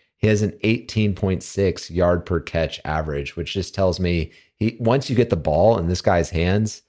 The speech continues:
uh, he's able to do something special with it. So that is just, like, a level of upside, which is just kind of a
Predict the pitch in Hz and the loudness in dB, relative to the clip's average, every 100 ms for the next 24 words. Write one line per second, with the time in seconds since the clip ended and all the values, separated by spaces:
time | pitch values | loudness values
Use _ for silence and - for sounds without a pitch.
0 | _ _ _ 90 85 - 113 104 92 95 | _ _ _ -2 0 2 2 2 2 2
1 | 101 87 90 90 92 82 80 - 82 78 | -2 -2 -2 -2 -2 -4 -4 -2 -2 -2
2 | 76 71 71 65 - - 87 80 76 - | -4 -4 -4 -6 -8 -6 -2 0 -2 -6
3 | _ _ 90 95 135 - 73 104 95 98 | _ _ 0 2 0 -2 0 0 0 -4
4 | - 98 80 85 95 95 95 76 71 - | -2 0 0 2 2 2 2 2 -2 -2
5 | 107 101 107 98 95 - 85 - 92 85 | 0 2 2 2 0 -2 -4 0 0 -2
6 | - _ _ _ _ - - 123 131 113 | -8 _ _ _ _ -6 0 2 4 4
7 | 90 | 2